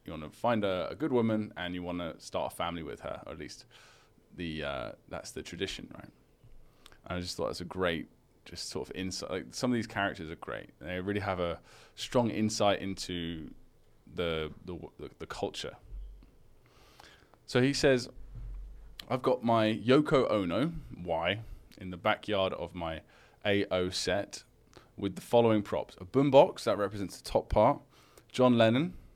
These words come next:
as well." Oh, because, I'll say, so John Lennon represents the, the female component. It literally means woman.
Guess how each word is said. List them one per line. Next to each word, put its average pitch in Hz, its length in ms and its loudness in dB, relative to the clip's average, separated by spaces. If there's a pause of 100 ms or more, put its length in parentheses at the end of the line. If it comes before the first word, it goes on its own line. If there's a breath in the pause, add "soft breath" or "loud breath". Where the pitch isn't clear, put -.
(280)
as 98 160 -6
well." 117 320 8
Oh, 104 240 6 (120)
because, - 300 -6
I'll 143 180 4
say, 95 300 -8
so 104 220 -2
John 135 340 4
Lennon 117 380 4
represents 95 540 -2
the, 85 360 -4 (100)
the 85 100 -12
female 123 580 2
component. 95 540 -2
It 80 180 -12
literally 98 320 -4
means 92 360 -4
woman. 92 360 -4